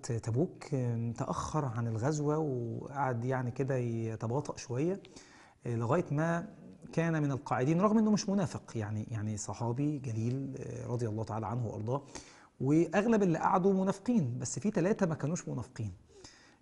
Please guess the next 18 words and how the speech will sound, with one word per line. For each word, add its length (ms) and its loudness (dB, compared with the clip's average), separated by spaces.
التلاتة 340 4
دول 360 6
قعدوا 380 6
تقصيراً، 760 2
معصية، 480 0
خلفوا 640 4
ولم، 460 4
آه، 640 -4
يخرجوا 380 2
مع 120 0
النبي 180 0
صلى 240 -4
الله 120 0
عليه 180 0
وسلم 220 -10
من 120 0
غير 300 4
عذر. 380 -2